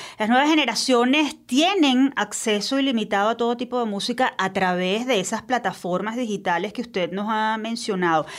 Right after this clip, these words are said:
Ante esa avalancha de contenido, ¿cómo se afectan estos ritmos tradicionales, en este ga-, en este caso la gaita? ¿Qué hacer para que esas nuevas generaciones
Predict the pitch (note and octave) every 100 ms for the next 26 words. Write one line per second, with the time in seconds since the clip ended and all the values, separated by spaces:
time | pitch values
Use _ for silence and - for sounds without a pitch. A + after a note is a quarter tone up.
0 | - - C4 C4 B3 F4 E4 C#4 C4 C4
1 | D4+ D4+ C4 A#3 A#3 A#3 A#3+ B3 C4+ C4+
2 | - - - _ _ - C#4 C#4 F#4 F#4+
3 | E4 D#4 C4 B3+ B3+ D#4+ D#4+ - G#3 -
4 | C4+ D4 D4 C#4+ C#4+ C#4 - B3+ A#3 F#3+
5 | A3+ G3+ G#3+ A3+ A#3+ C4+ A3 F#3+ A#3 A#3+
6 | A#3 A3 F3+ G3+ F#3 A3 B3 D4 C#4 G#3
7 | G3+ C4+ A#3+ D#3+ - C#3 - - - D#4
8 | D#4 E4+ - F4+ E4 C#4+ - A#3+ A3 G#3+
9 | A#3 A3+ - B3 B3+ C#4 - F4 F4 -
10 | - - B3+ C4+ C#4 D#4 C#4+ B3+ G#3+ -
11 | B3+ A#3 B3+ D4